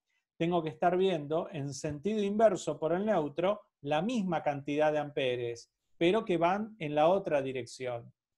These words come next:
Ahora, si ustedes recuerdan un poquito lo que hablamos de, lo que hablábamos de que,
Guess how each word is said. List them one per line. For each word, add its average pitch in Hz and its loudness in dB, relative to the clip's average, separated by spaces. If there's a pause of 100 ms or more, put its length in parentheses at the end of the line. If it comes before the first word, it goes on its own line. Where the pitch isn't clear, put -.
(1500)
Ahora, 190 6 (1120)
si - -12
ustedes 220 -4
recuerdan 170 2
un 170 -4
poquito 180 -2
lo 165 2
que 156 -2
hablamos 160 0
de, 151 -6
lo 127 -4
que 131 -6
hablábamos 151 0
de 135 -10
que, 170 -6